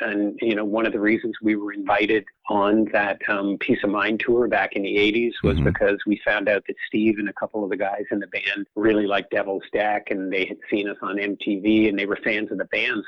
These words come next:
Speaker 1: So we kind of, you know, it wasn't like these backroom dealings that with agents and managers, "How do we get on this tour?" We were actually invited out on that tour, um, with Iron Maiden because they, they were fans of Coney Hatch. And we had a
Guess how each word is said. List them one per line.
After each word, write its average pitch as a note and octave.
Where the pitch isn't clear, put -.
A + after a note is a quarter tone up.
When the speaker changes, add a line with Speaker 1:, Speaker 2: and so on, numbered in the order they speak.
Speaker 1:
So A2
we G#2
kind B2+
of, D3+
you B2
know, A2
it B2
wasn't A#2+
like G#2
these G2+
backroom G#2
dealings G#2
that G2
with G#2
agents G#2
and G2
managers, G2+
"How G#2
do G2+
we F#2+
get G2
on A2
this A#2
tour?" C#3
We B2+
were A#2
actually C3
invited G#2
out G#2
on F#2+
that F#2+
tour, F#2
um, F#2
with G2+
Iron F#2+
Maiden G2
because F#2+
they, F#2
they G#2+
were F#2+
fans G#2
of -
Coney G2+
Hatch. G2+
And A2+
we E3
had A2+
a -